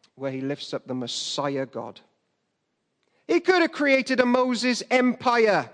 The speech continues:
I'd have joined. No, I wouldn't. I'd be tempted. He was that good. But instead of that, his work was to lift up Jesus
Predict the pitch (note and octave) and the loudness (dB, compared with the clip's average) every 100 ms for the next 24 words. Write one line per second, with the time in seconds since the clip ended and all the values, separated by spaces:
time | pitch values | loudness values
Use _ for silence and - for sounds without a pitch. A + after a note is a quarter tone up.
0 | - G#3 A#3+ G3 D3+ F3+ F3+ - _ _ | -6 -2 0 -2 -2 -2 -2 -10 _ _
1 | _ _ _ _ _ _ C#3+ C3 B2+ A#2+ | _ _ _ _ _ _ -8 -6 -6 -10
2 | G2+ _ _ _ D#3+ F3+ G#3 - A3+ A3+ | -14 _ _ _ -4 -4 -4 -4 -2 -2
3 | A3+ D#3 C3+ C#3+ E3+ D#3+ C#3+ F3 E3 - | -4 -6 -6 -8 -8 -6 -2 -2 -2 -2
4 | F#3 D3 - _ _ _ _ _ _ D#3+ | -2 -2 -4 _ _ _ _ _ _ -4
5 | E3+ - G#3+ G3+ G3+ F#3 D#3 - _ _ | -4 0 0 2 2 2 0 -4 _ _
6 | _ _ _ _ _ _ _ _ _ _ | _ _ _ _ _ _ _ _ _ _
7 | F3+ E3+ D3+ C#3+ D3 G3+ G#3 G#3 G#3+ - | -4 -2 -4 -8 0 2 4 0 -6 -20
8 | - D#3 D#3+ - D#3+ D3+ E3 F#3 - - | -12 -8 -8 -8 -8 -4 -4 -6 -10 -20
9 | - - _ _ D3 C#3 - _ _ _ | -20 -20 _ _ -6 -6 -8 _ _ _
10 | _ _ C3 C3 A#2+ A#2+ - - | _ _ -10 -10 -10 -14 -14 -18